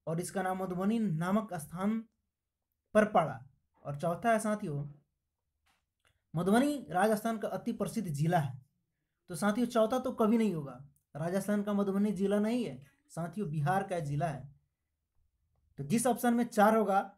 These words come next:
तो साथियों वो तो कभी नहीं होगा, ध्यान रखिएगा। तो साथियों अगर ऑप्शन से ही छांटिएगा तो पहला ऑप्शन में आपको चार है, दूसरा में चार नहीं है, तीसरा में चार है,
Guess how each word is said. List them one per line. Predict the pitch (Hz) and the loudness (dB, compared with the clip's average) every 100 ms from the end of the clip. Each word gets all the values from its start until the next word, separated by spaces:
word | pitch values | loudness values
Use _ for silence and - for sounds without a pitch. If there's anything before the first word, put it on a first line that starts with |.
| _ | _
तो | 160 | -10
साथियों | 147 190 202 208 | -4 -4 -4 -6
वो | - 190 | -6 -8
तो | 202 | -4
कभी | 202 185 208 | 0 4 6
नहीं | 202 | 6
होगा, | 202 190 | 2 0
ध्यान | 156 165 180 | 0 0 0
रखिएगा। | 170 - 156 127 - _ _ _ _ _ _ _ _ _ _ _ _ _ _ _ _ _ _ _ _ _ _ _ _ _ _ _ _ _ _ _ - | -6 -8 -12 -12 -18 _ _ _ _ _ _ _ _ _ _ _ _ _ _ _ _ _ _ _ _ _ _ _ _ _ _ _ _ _ _ _ -12
तो | 170 | 0
साथियों | 214 214 247 262 247 _ | 2 4 2 -2 -4 _
अगर | 165 175 | -2 0
ऑप्शन | 196 - 247 | 0 0 0
से | 247 | 0
ही | 240 | 0
छांटिएगा | 214 196 233 196 165 - - _ - | 0 2 2 2 0 -4 -12 _ -12
तो | - | 0
पहला | 185 202 | 6 6
ऑप्शन | 214 214 214 | 6 2 0
में | 214 | 0
आपको | 208 170 | -2 -2
चार | 190 190 | 4 4
है, | 185 196 - _ _ _ _ _ _ _ _ _ _ _ _ _ _ _ _ _ - | 4 -2 -8 _ _ _ _ _ _ _ _ _ _ _ _ _ _ _ _ _ -8
दूसरा | 156 160 226 | -4 2 4
में | 220 | 4
चार | 208 196 190 | 8 8 8
नहीं | 190 202 214 | 8 6 6
है, | 226 240 _ _ _ _ _ | 2 -2 _ _ _ _ _
तीसरा | 185 214 220 | -6 2 4
में | 220 | 4
चार | 208 208 208 | 4 6 8
है, | 202 220 233 | 6 4 0